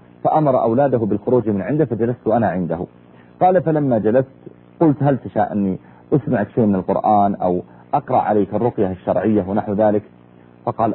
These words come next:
'آه يا شيخ.' قلت: 'ما بالك؟' فقال: 'يا شيخ، أنا قد مضى لي الآن ثلاثون سنة وأنا أجمع هذه الدنيا من كل مكان، وكلما قالت لي نفسي: 'يا فلان،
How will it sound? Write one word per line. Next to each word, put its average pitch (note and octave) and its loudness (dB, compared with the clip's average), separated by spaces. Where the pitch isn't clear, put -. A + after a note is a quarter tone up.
'آه G2 2
يا E2 -4
شيخ.' - -12
قلت: D3+ 0
'ما F3 4
بالك؟' G2 0
فقال: D3 0
'يا B2 2
شيخ، B2 2
أنا C#3 2
قد B2+ 0
مضى A#2 0
لي G#2 0
الآن A2+ 0
ثلاثون A2+ 2
سنة A#2 -2
وأنا C#3+ 2
أجمع B2+ -2
هذه A#2+ 0
الدنيا B2 0
من A#2 2
كل G2+ 0
مكان، E2+ -6
وكلما F3 2
قالت C#3+ 0
لي C#3 -2
نفسي: C3+ 0
'يا C3 4
فلان، B2 2